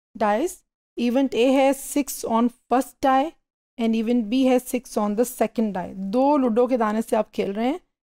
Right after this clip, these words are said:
पहले दाने पे भी आपका छः आए और दूसरे दाने पे भी छः आए,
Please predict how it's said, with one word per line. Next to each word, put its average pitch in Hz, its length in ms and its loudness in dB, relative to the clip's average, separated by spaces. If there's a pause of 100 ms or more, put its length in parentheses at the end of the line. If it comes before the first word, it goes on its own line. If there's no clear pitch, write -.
(140)
पहले 247 280 2
दाने 247 320 4
पे 262 140 2
भी 262 140 2
आपका 247 280 2
छः 226 380 0
आए 247 140 2
और 262 140 0
दूसरे 214 340 -2
दाने 208 260 -4
पे 208 200 -6
भी 226 160 0
छः 196 300 -4
आए, 196 140 -12